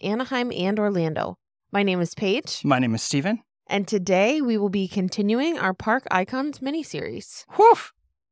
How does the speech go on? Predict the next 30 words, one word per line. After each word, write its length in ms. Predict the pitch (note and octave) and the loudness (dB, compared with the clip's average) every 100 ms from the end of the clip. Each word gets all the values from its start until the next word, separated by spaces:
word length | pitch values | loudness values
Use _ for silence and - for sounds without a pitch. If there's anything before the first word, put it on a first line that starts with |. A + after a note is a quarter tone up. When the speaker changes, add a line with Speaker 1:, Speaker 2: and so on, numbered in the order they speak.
| _ _ _ _ _ _ | _ _ _ _ _ _
Speaker 2:
What 140 | - | 0
a 40 | D#3 | 2
week. 360 | D3+ A#2 - - - _ _ _ | 2 0 -6 -16 -20 _ _ _
Speaker 1:
What 160 | G#3 A3 | -6 -4
a 80 | G3+ | -2
week 300 | G3 F#3+ F#3 | -2 -4 -8
it's 200 | - - | -12 -6
been. 280 | D3 C#3+ | -4 -2
Speaker 2:
This 140 | C#3+ D#3 | -2 0
episode's 380 | C#3+ D3 D3 - | 0 0 0 0
coming 260 | D3 C3 | 0 2
out, 140 | C3 A#2+ | 0 0
like, 220 | B2+ - | -4 -6
three 160 | B2 | -4
days 240 | A#2+ A2 A#2+ | -2 -4 -6
late. 300 | - - - _ _ - | -10 -12 -16 _ _ -8
Speaker 1:
That's 180 | F#3 F#3 | -6 -4
okay. 400 | F#3+ F3+ F2+ D#3 _ | -4 -4 -6 -8 _
Speaker 2:
'Cause 160 | - C3+ | -2 2
it 80 | C3+ | 2
has 100 | A#2+ | 2
been 260 | B2 B2 | 0 0
a 140 | B2 A2+ | 0 -4
week. 480 | A2 E3 - - - _ _ _ | -2 0 0 -4 -14 _ _ _
Speaker 1:
It 100 | G3 | -8
has 280 | F#3+ F#3 E3+ | -6 -6 -6
been 140 | - E3+ | -6 -4
a 80 | D#3+ | -4
week. 260 | D#3+ D#3+ _ _ _ | -6 -8 _ _ _
Speaker 2:
Pretty, 1120 | - C3+ - _ - C3+ C3+ C3+ C3+ C#3 C3+ | -10 -10 -10 _ -8 -4 -2 -2 -2 -2 -4